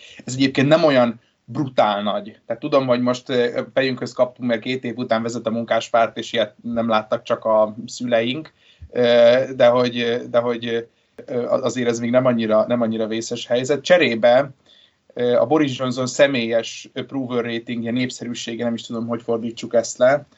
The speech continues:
az jelenleg ilyen harminc egy-két százalék körül mozog, ami alacsonyabb, mint a francia köztársa-, köztársasági elnök, és egy önmagára valamit adó brit politikus azért erre a szintre jó érzéssel nem süllyed. Tehát, ö,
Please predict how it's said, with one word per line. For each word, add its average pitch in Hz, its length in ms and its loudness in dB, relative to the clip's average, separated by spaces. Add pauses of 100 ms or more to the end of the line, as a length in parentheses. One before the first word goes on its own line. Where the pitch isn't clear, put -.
(380)
az 120 140 -2
jelenleg 127 340 2
ilyen 131 160 4
harminc 127 640 2
egy-két 120 640 -6
százalék 117 500 0
körül 127 220 -6
mozog, 123 280 -4
ami 135 160 -2
alacsonyabb, 127 460 2
mint 117 160 -4
a 120 80 -2
francia 120 380 -4
köztársa-, 117 540 -10
köztársasági 120 720 -2
elnök, 131 320 2
és 131 200 -4
egy 127 220 -2 (280)
önmagára 131 540 4
valamit 123 380 2
adó 123 220 -6
brit 123 220 -6
politikus 127 420 -10
azért 127 320 -2
erre 123 260 4
a 151 80 6
szintre 127 600 0 (120)
jó 131 180 -2
érzéssel 113 500 -4
nem 107 160 -2
süllyed. 107 420 -6
Tehát, 113 360 -4
ö, 113 120 -2